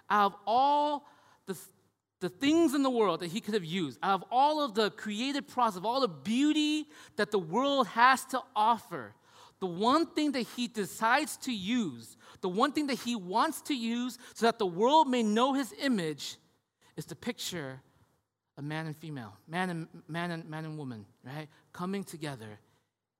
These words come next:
in this picture of marriage and family to reflect them.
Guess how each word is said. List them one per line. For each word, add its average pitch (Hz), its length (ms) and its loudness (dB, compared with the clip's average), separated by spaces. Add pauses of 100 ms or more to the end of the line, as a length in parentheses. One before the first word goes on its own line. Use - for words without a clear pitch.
(200)
in 151 140 -8
this 147 120 -10
picture - 300 -12
of 135 80 -12
marriage 143 380 -8
and 135 100 -16
family 110 480 -14 (720)
to 147 100 -16
reflect 123 400 -16
them. 98 140 -20